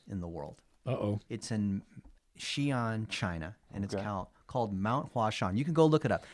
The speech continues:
Speaker 1: Type into Google, "most dangerous hike" in
Speaker 2: Check
Speaker 1: the
Speaker 2: it
Speaker 1: world.
Speaker 2: out. If you, if you're listening and you're in a car, pull over, get your phone out, pull up Google.
Speaker 3: Yes.
Speaker 2: And what are they looking up?
Speaker 1: Mount Huashan.
Speaker 2: Do
Speaker 1: Or mo-,
Speaker 2: it.
Speaker 1: actually, no. Just type in "most dangerous hike"
Speaker 2: Yeah,
Speaker 1: in the
Speaker 2: do
Speaker 1: world.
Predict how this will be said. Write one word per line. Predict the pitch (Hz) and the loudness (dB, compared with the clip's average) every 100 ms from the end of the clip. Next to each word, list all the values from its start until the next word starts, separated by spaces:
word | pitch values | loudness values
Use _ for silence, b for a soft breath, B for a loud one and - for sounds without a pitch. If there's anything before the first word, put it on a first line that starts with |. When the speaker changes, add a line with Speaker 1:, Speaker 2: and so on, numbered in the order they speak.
| B - | B 2
Speaker 1:
Type | 147 175 180 | 4 4 2
into | 175 165 | 0 2
Google, | 131 117 117 B B | 2 2 0 B B
"most | 104 104 151 151 - | 4 4 4 0 -2
dangerous | 135 139 - 120 - | 2 2 2 0 0
hike" | - 78 - | -4 -4 -6
in | - | 0
Speaker 2:
Check | - 127 | 8 12
Speaker 1:
the | |
Speaker 2:
it | 127 | 12
Speaker 1:
world. | 120 98 | 12 10
Speaker 2:
out. | - | 6
If | 113 | 6
you, | 120 139 151 - | 10 12 10 8
if | 120 113 | 4 6
you're | 117 113 | 8 10
listening | 117 131 147 135 131 113 - - | 8 6 6 6 6 2 -8 -2
and | 123 117 | 2 4
you're | 110 | 6
in | 110 127 | 6 4
a | |
car, | - 113 101 98 - | 4 6 8 6 2
pull | - 123 | 4 6
over, | 117 107 104 107 113 - | 6 4 2 0 -2 -6
get | 117 110 | -4 -2
your | 117 | 0
phone | 104 101 | 2 2
out, | 92 95 - _ _ - _ - _ | 2 -2 -4 _ _ -20 _ -20 _
pull | 120 | 6
up | 123 131 | 6 4
Google. | 107 95 92 95 - | 2 2 0 -2 -4
Speaker 3:
Yes. | 98 - 156 | -4 -2 0
Speaker 2:
And | 110 | 2
what | 117 | 4
are | |
they | 117 117 | 4 6
looking | 120 127 | 8 8
up? | 131 - - _ _ - | 6 0 -20 _ _ 4
Speaker 1:
Mount | 110 123 120 | 6 6 6
Huashan. | 120 120 - 107 87 90 120 - - | 6 6 4 2 4 4 0 -4 8
Speaker 2:
Do | 120 | 12
Speaker 1:
Or | |
mo-, | 120 185 | 12 12
Speaker 2:
it. | 156 | 12
Speaker 1:
actually, | 160 - 175 | 8 8 6
no. | 123 B | 6 B
Just | - 170 | -2 6
type | 233 185 | 6 8
in | 139 | 6
"most | 107 120 160 - - | 10 10 10 6 2
dangerous | 139 139 147 139 131 | 6 8 8 6 2
hike" | - 92 - - - | 0 -2 -2 -14 2
Speaker 2:
Yeah, | 101 | 4
Speaker 1:
in | |
the | 101 | 12
Speaker 2:
do | |
Speaker 1:
world. | 127 | 12